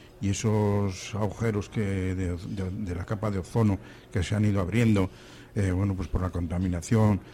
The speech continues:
de, de, de, de coches, de aviones, de, de, bueno, de todo el transporte, de, de, de quemar,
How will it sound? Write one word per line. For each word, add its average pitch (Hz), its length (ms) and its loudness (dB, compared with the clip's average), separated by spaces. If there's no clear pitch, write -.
de, 92 440 0
de, 90 240 0
de, 87 540 -2
de 82 140 -4
coches, 101 500 0
de 92 80 -2
aviones, 92 680 0
de, 90 320 -4
de, 92 240 -10
bueno, 117 300 -8
de - 60 -12
todo 123 160 -4
el 107 80 0
transporte, 104 480 -2
de, 95 220 0
de, 95 200 0
de 92 380 0
quemar, 117 460 4